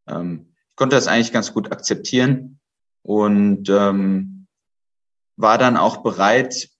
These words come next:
für eine, für eine andere Aufgabe, für eine neue A-, Aufgabe in einem anderen Verein. Ähm, ja, deshalb schaue ich da gar nicht mit einem, mit einem weinenden Auge, ähm, ähm, zurück, sondern, sondern hab die, die Erinnerung,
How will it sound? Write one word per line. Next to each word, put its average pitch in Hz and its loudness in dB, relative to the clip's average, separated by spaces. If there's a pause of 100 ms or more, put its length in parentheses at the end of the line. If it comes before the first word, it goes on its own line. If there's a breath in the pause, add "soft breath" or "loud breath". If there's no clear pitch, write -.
(120)
für - -6
eine, 104 0
für - -6
eine 101 0
andere 135 0
Aufgabe, 117 -2
für - -18
eine 101 -4
neue 110 -2
A-, 95 -6
Aufgabe 95 -2
in 95 -2
einem 90 -6
anderen 95 -2
Verein. 92 -6 (460)
Ähm, 82 -10 (840)
ja, 117 4
deshalb 104 0 (240)
schaue 113 2
ich 113 -2
da 107 4
gar 113 0
nicht 113 -2
mit 113 -6
einem, 107 -2
mit 104 -2
einem 104 -2
weinenden 107 0
Auge, 110 -2
ähm, 101 -4 (720)
ähm, 92 -6
zurück, 113 -2
sondern, 101 2
sondern 98 -2
hab 98 -6
die, 95 -2
die 92 -6
Erinnerung, 95 0